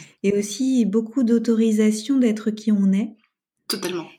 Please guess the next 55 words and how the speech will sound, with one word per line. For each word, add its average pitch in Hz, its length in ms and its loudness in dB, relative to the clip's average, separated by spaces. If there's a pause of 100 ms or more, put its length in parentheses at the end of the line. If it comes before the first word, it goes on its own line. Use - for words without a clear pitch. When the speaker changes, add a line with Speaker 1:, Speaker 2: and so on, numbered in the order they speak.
(140)
Speaker 1:
Et, 208 480 -2
et 214 80 6
aussi 214 220 0
beaucoup 240 280 0
de 220 80 -6
solutions 254 720 0
pour 247 180 -2
les 202 140 2
moments 208 400 4
où 220 120 4
c'est 214 160 -2
plus 214 180 -6
difficile, 220 560 -2
parce 196 220 -6
que 202 140 0
je 196 120 2
sais 208 160 0
que 214 60 -6
tu 208 100 -2
pratiques - 400 -10
le 190 180 2
E 196 40 0
F 196 120 -8
T, 269 100 0
Speaker 2:
Mm. 254 180 4
Speaker 1:
donc 185 180 0
j'imagine 190 520 0
qu'à 190 160 -2
la 175 120 -4
maison, 196 280 2
t'as 202 120 0
dû 160 140 -6
leur 156 180 -6
montrer. 196 440 0
Speaker 2:
Oh, 254 40 2
j'utilise 196 380 2
beaucoup 208 180 -2
sur 214 120 0
Léonie, 175 440 -2
exactement. 190 560 -8
Avec 180 200 -2
Léonie, 214 180 0
on 240 80 -4
se - 120 -4
tapote 196 360 -4
beaucoup. 208 280 -6 (920)
Ouais, 214 120 -2 (140)
Speaker 1:
<laughs> 214 100 -8
Speaker 2:
c'est - 140 -6
des, 185 180 4
euh, 175 360 2
mais, 202 100 4
et, 185 580 2
et 190 40 4
j'adore, 185 400 0